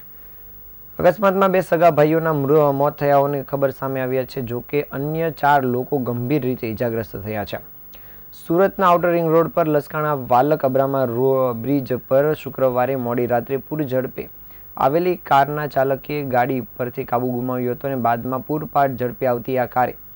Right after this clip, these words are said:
ગાડીએ ડિવાઈડર કુદાવી સામેના રોડ પર પહોંચી ગઈ હતી અને આ દરમિયાન સ-, ગાડીએ સામેના રોડ પરથી આવતા કુલ પાંચ વાહનો સહિત છ લોકોને અડફેટે લીધા હતા, જેમાં બે સગા ભાઈઓનું ઘટના સ્થળે જ કમકમાટી ભર્યું મૃત્યુ થયું છે.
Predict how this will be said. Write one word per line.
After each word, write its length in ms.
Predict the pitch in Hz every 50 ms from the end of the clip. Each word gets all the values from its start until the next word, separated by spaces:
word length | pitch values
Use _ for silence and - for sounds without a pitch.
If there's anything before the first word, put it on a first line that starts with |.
| - - - - - - - - - - - - - - - - - - - - - - - - - - -
ગાડીએ 580 | 123 131 139 160 180 180 175 175 170 170 170 160
ડિવાઈડર 440 | 147 143 143 151 151 151 151 151
કુદાવી 440 | 147 - 151 143 143 147 147 147 151
સામેના 420 | 143 - 143 131 139 151 156 143 139
રોડ 180 | 127 139 139
પર 180 | - - 139 131
પહોંચી 320 | - 135 131 131 - 139
ગઈ 160 | 123 127 127
હતી 180 | 127 123 - 143
અને 80 | 135 127
આ 40 |
દરમિયાન 520 | 123 120 120 120 123 127 127 135 143 143 139
સ-, 280 | 131 - 135 127 123 120
ગાડીએ 500 | 113 120 120 120 123 127 127 131 139 143
સામેના 420 | 139 - - 123 127 135 139 139 131
રોડ 220 | 120 127 127 127 -
પરથી 360 | - 135 123 - - 135 139
આવતા 480 | - - - 120 120 120 - - 131 127 120 - - - - -
કુલ 220 | - - 156 147 139
પાંચ 400 | 127 - 147 147 165 160 - -
વાહનો 300 | 139 135 139 139 139 131
સહિત 360 | - - - 139 147 - -
છ 260 | 131 - - - -
લોકોને 440 | 156 165 151 139 135 - 143 135 127
અડફેટે 340 | 123 110 - - 123 107 110
લીધા 240 | 104 104 101 104 107
હતા, 180 | 107 - - - - - - - - - - - - -
જેમાં 280 | 123 139 156 175 180 180
બે 120 | 170 180
સગા 280 | 170 - 165 160 160 160
ભાઈઓનું 400 | 139 135 143 143 151 156 160 151
ઘટના 320 | 123 127 117 131 135 131
સ્થળે 260 | 123 - - 135 151 147
જ 100 | - -
કમકમાટી 520 | - - 156 160 151 - 156 151 147 139 147
ભર્યું 360 | 127 123 123 139 139 127 120
મૃત્યુ 260 | 117 131 - - 123
થયું 240 | 107 - 107 107 101
છે. 140 | - -